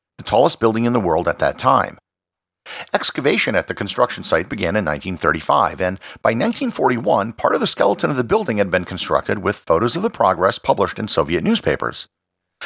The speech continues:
When Germany invaded, construction was put on hold indefinitely. Construction workers were conscripted, and most of the steel earmarked for construction was diverted for the war effort.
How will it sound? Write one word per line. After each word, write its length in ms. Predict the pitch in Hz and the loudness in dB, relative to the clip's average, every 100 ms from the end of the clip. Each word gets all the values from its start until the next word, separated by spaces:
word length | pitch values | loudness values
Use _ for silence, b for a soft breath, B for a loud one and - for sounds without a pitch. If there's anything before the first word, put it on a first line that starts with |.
| B B | B B
When 200 | - 113 | 0 0
Germany 320 | 110 226 220 202 | 2 2 2 0
invaded, 440 | 151 131 131 120 _ - | 2 4 2 0 _ -8
construction 480 | 135 - 160 - 175 | -6 0 0 2 0
was 120 | 165 | 0
put 180 | - 101 | 2 4
on 100 | 107 | 4
hold 260 | 90 78 | 0 -2
indefinitely. 580 | 90 107 110 82 - - - _ _ _ - | 0 2 2 -2 -8 -12 -18 _ _ _ -6
Construction 500 | 107 - 95 101 87 | -2 2 2 2 0
workers 340 | 90 95 82 | 2 0 -2
were 120 | 73 | -4
conscripted, 640 | - 80 - 139 139 113 98 | -8 -8 0 0 2 0 0
and 140 | 90 - _ | -4 -10 _
most 260 | - 240 - | 0 0 2
of 80 | 143 | 0
the 80 | 123 | 2
steel 380 | - 143 113 110 | 0 2 2 2
earmarked 400 | 196 214 107 - | 0 2 2 2
for 140 | - | -2
construction 520 | 85 90 - 73 - 85 | -2 -4 0 0 0 -4
was 160 | 78 | -2
diverted 360 | - 85 73 67 | 0 0 0 -2
for 100 | 92 | -2
the 80 | 90 | 0
war 260 | 139 147 | 2 4
effort. 280 | 90 - - | 2 -2 -16